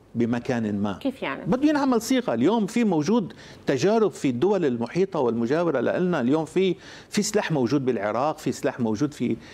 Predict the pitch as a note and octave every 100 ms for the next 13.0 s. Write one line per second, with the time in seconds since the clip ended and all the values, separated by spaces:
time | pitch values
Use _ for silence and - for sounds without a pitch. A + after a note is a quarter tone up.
0 | - - - G#3 F#3+ F3+ A3+ F#3 C#3+ B2
1 | G2 G3+ G3 A3 A3 G3+ A#3 F#3 F#3 E3+
2 | - F3 E3 E3 D3+ E3 - A3+ - F3
3 | E3+ C#3+ D#3+ - - D#3 D#4+ D4 C4+ B3+
4 | - F#3 G3+ G#3+ - G#3+ - G3 F3+ F#3
5 | G3 A3+ B3 G#3+ G3 F3 F3+ G#3 - A#3+
6 | A#3 F3+ A#3 A3+ C#3+ B2+ C3 B2+ C#3 -
7 | F#3+ F#3 - F#3+ C#3 A#2+ A#2+ C3+ F3+ F#3+
8 | - - - - - B3 B3 F#3+ G#3 G3+
9 | - B3+ B3+ G3+ G3 A#3 C4+ A3 F#3 D#3
10 | A#2+ D#3+ D#3+ A3+ A#3+ E3 C3+ D3 D3 C3+
11 | A#2 - A#2+ A#2 A2 G#2+ A#2 C3 - D#3+
12 | D3+ A3 G#3+ D3 G#2+ C3+ B2+ - D3+